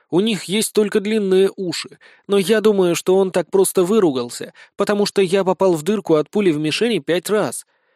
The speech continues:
Потом я понял, что надо сделать пять отдельных дырок. После этого лейтенант Дуглас перестал ругаться». Инвалид, что сидел на другой стороне, заерзал на месте, затем огляделся по сторонам и медленно поднялся.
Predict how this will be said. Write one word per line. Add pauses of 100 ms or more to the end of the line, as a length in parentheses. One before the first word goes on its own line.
(180)
Потом
я
понял,
что
надо
сделать (240)
пять
отдельных
дырок. (440)
После
этого
лейтенант
Дуглас
перестал
ругаться». (760)
Инвалид,
что
сидел
на
другой
стороне,
заерзал
на
месте, (340)
затем
огляделся
по
сторонам
и
медленно
поднялся.